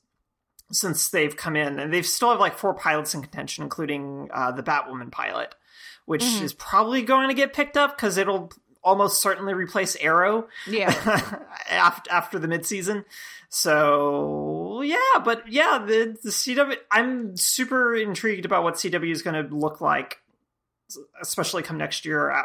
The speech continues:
Speaker 1: following the Warner Media merger,
Speaker 2: Mm-hmm.
Speaker 1: uh, like, kind of sol-, being solidified over the summer.
Speaker 2: Yeah, we will, we will see. Yeah.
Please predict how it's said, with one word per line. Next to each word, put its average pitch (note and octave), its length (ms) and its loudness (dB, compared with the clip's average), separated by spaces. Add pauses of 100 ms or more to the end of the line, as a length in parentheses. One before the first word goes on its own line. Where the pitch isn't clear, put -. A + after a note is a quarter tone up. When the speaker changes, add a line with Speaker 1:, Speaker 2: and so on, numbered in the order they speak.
(120)
Speaker 1:
following D3 600 0
the C#3+ 320 -8 (260)
Warner D#3 260 0
Media D3 300 0
merger, C#3+ 500 -6 (460)
Speaker 2:
Mm-hmm. A3+ 180 -2
Speaker 1:
uh, C#3+ 380 2 (240)
like, E3 220 0
kind D3+ 220 -2
of D3 120 0
sol-, D3 280 -2 (100)
being D3+ 280 -4
solidified C#3 560 -2
over A#2+ 160 -12
the - 60 -12
summer. - 440 -6 (1300)
Speaker 2:
Yeah, F3 260 -4 (200)
we G#3 300 -8
will, G#3+ 500 0 (300)
we E3+ 140 -10
will G3 140 -6
see. E3+ 480 -10 (160)
Yeah. E3 360 -8